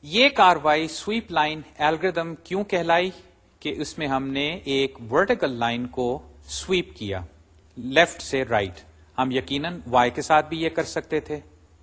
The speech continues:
آخر میں سویپ لائن میکسیمم ایکس کوآرڈینیٹ پہ پہنچ جاتی ہے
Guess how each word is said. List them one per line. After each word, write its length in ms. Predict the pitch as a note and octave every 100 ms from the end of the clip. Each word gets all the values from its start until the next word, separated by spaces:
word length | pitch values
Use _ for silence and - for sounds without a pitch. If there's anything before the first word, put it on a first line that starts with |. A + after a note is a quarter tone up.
| _ _ _ _ _ _ _ _ _ _ _ _ _ _ _ _ _ _ - _ _ - _ _ _ _ _ _ _ _ _ -
آخر 360 | F#3+ A3+ -
میں 200 | B3+ A#3+
سویپ 440 | G#3+ - G3 G3+ F3
لائن 360 | D#3+ D#3 D#3+ D#3+ - _ _
میکسیمم 580 | C3 D3+ F3 - F#3 F3 -
ایکس 240 | F3+ -
کوآرڈینیٹ 460 | - C#3 C3 C3 -
پہ 80 |
پہنچ 340 | C3 A#2 D3+ F3
جاتی 340 | C3+ - A2
ہے 120 | A2+